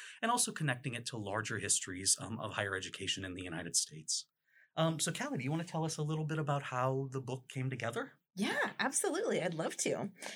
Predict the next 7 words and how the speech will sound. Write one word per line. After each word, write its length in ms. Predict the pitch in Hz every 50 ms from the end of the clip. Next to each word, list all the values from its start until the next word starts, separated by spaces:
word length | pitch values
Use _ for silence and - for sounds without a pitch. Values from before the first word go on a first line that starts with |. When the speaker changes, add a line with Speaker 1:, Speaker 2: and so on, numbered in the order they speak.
| - - -
Speaker 2:
Um, 440 | 247 254 254 254 247 233 220 196 190 165
so 580 | - - - 311 294 294 285 277 277 277 269 262 -
our, 220 | 269 285 320 359 427 480 494 480 - -
our 120 | 311 330
book 320 | 302 233 214 - 320 427 453 - -
really 540 | 247 214 220 220 240 254 254 254 254 262 240 214
started 580 | - - - - - 190 180 180 190 190 185